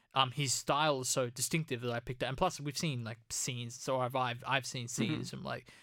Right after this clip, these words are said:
Speaker 1: you know, Grand Budapest Hotel and stuff like that, um, where I could just kind of understand the use of colour. The way he
Speaker 2: Mm-hmm.
Speaker 1: frames shots is always interesting. You're right, he's, like, top-down stuff. Just these, the actual inserts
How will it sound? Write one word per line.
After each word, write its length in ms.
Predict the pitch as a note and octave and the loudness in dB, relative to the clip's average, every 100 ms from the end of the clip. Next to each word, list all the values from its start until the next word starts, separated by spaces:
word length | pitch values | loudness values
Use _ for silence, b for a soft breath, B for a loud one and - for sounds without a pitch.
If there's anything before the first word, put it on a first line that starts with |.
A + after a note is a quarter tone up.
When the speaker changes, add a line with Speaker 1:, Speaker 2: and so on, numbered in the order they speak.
| B - | B -6
Speaker 1:
you 80 | |
know, 60 | B2+ | -4
Grand 260 | B2 A#2 A#2+ | -4 -6 -6
Budapest 320 | A2+ A#2 - | -8 -8 -8
Hotel 300 | C3 - B2+ | -10 -4 -2
and 100 | B2 | -2
stuff 160 | C3 B2 | -2 -4
like 140 | B2 | -4
that, 220 | B2 A#2+ - b b b b - | 0 -2 -4 b b b b -2
um, 360 | C3 A#2 A#2+ B2+ | 0 0 -2 4
where 100 | C#3+ | 4
I 40 | |
could 80 | C#3+ | 4
just 120 | C#3+ | 2
kind 120 | F3 | 4
of 60 | D3 | 4
understand 540 | B2+ B2 C#3 A#2+ B2 | 2 0 -2 -2 -4
the 100 | B2 A#2 | -6 -6
use 260 | B2+ - | -4 -4
of 280 | B2 C3 - | -6 -10 -8
colour. 280 | - F3 A#3+ - _ - | 0 2 2 -2 _ -4
The 60 | |
way 160 | B2+ C#3 | 2 2
he 160 | D3 | 2
Speaker 2:
Mm-hmm. 80 | - - | -2 -6
Speaker 1:
frames 500 | B2+ A#2+ A#2+ D3 E3 | -4 0 2 0 0
shots 400 | - F#3 - - | 0 -2 -4 -4
is 120 | D#3+ | -2
always 260 | D#3+ E3 D#3+ | 0 0 -2
interesting. 560 | E3+ F3+ - F#3 G3+ - b b | -4 -6 -4 -4 -4 -6 b b
You're 120 | F#3+ | 2
right, 80 | G3+ | 4
he's, 140 | C#3+ B2+ | 2 -2
like, 160 | A#2+ | -2
top-down 400 | - D3 - C3 | -4 -2 0 0
stuff. 180 | C3+ D#3+ | 0 -2
Just 200 | - A3+ | 0 0
these, 240 | G#3 D3+ B2 B B B | 0 -2 -4 B B B
the 160 | F3+ F3 | 0 2
actual 320 | G#3 - E3+ - | 2 0 -2 0
inserts 800 | G#3 - D#3 G#2+ - - - | 0 2 2 0 -2 -8 -8